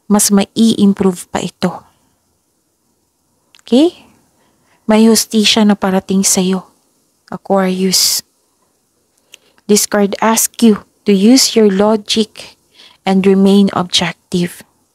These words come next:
Dahil ito ay nakatulong na ma-uncover mo ang katotohanan sa isang sitwasyon. May positive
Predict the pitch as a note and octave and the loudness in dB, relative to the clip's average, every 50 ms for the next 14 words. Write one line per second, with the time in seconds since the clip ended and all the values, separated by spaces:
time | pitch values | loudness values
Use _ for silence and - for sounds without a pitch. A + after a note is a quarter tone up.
0 | _ _ _ _ _ _ _ _ _ _ _ _ - - _ _ _ _ - G3 | _ _ _ _ _ _ _ _ _ _ _ _ -20 -20 _ _ _ _ 0 0
1 | G3 G3+ G3 G3 - G#3 G3+ G3+ G3+ G3 F#3+ F#3+ F#3+ - - G3 G3 G3 G3 G3 | 2 0 0 -2 0 0 0 2 2 2 2 0 -2 -2 0 0 2 2 2 2
2 | G3 F#3 F#3 F#3+ - F3 F3+ - - F#3 F#3+ F#3 - F#3+ F#3 F#3 F#3 F3+ F#3 - | 0 0 0 -2 -2 -2 -4 -4 -2 -4 -2 -2 0 0 0 0 0 -2 -4 -6
3 | F#3 - F3 - F#3 F3 D#3+ - G#3+ G#3+ G#3+ G#3+ G#3+ G#3+ G#3 - G3 F#3 - - | -6 -6 -4 -4 -4 -4 -2 0 0 2 4 4 4 4 2 0 0 -2 -2 0
4 | F#3 F3+ - - - - - E3+ D#3+ - - - F#3 F3 E3 D#3+ E3+ F#3 F#3 - | 0 0 -2 -4 -6 -4 -4 -2 -2 -2 -2 -2 -2 -2 -4 -6 -10 -14 -16 -18
5 | _ _ _ _ _ _ _ _ _ _ _ _ _ _ _ _ _ _ _ _ | _ _ _ _ _ _ _ _ _ _ _ _ _ _ _ _ _ _ _ _
6 | _ _ _ _ _ _ _ _ _ _ _ - - - - - - - _ _ | _ _ _ _ _ _ _ _ _ _ _ -20 -20 -20 -20 -20 -20 -20 _ _
7 | - A3 A3+ A3+ A3+ - A3+ A3 G3+ - A3+ G#3 G#3+ G#3 | -2 0 0 0 -2 -2 -4 -4 -2 -2 -2 -2 -2 -4